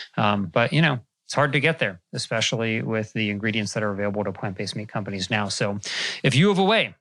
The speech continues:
to make plant-based meat in a really inexpensive way, you, Toni Okamoto is promising here and now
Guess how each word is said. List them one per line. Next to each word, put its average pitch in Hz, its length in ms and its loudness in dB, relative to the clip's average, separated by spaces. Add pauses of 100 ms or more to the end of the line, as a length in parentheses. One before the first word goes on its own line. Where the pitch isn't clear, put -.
(200)
to 120 400 2
make 127 380 0
plant-based 139 500 2
meat 156 180 4
in 131 80 -2
a 110 80 0
really 135 440 4 (100)
inexpensive 147 640 2
way, 156 340 4 (300)
you, 113 240 -4 (100)
Toni 147 300 4
Okamoto 131 520 4
is 117 100 0
promising 135 460 0
here 143 240 2
and 135 120 2
now 117 340 2